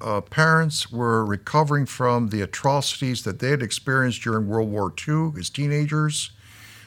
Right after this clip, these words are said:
the poverty. Uh, o-, occasionally,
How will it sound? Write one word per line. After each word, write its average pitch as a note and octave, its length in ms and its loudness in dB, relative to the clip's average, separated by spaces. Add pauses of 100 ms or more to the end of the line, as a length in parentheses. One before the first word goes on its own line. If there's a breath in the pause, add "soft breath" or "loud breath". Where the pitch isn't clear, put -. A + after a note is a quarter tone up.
(120)
the A2+ 100 2
poverty. C#3+ 680 4 (480 soft breath)
Uh, G#2+ 460 2 (320)
o-, G2 120 -4 (120)
occasionally, D3 920 2